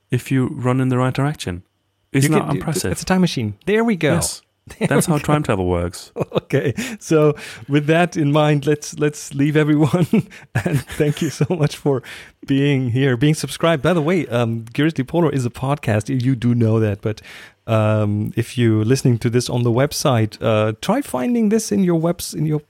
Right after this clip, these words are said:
Speaker 2: in your podcast client, because being subscribed is the right way to get every episode, uh, just automatically in your sleep. And then in the morning, bung, it's there and you can listen to it. So, um, we come with,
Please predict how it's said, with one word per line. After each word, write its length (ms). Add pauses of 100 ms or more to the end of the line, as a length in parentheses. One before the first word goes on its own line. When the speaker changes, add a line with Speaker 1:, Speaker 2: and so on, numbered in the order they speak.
(180)
Speaker 2:
in 100
your 100
podcast 480
client, 380
because 360 (400)
being 240
subscribed 680
is 220
the 100
right 340
way 320
to 140
get 360
every 360 (300)
episode, 680 (200)
uh, 160
just 240
automatically 580
in 80
your 100
sleep. 400 (640)
And 80
then 80
in 100
the 60
morning, 360 (140)
bung, 400
it's 180
there 300
and 120
you 80
can 180
listen 260
to 100
it. 120 (420)
So, 400
um, 340
we 160
come 440
with, 180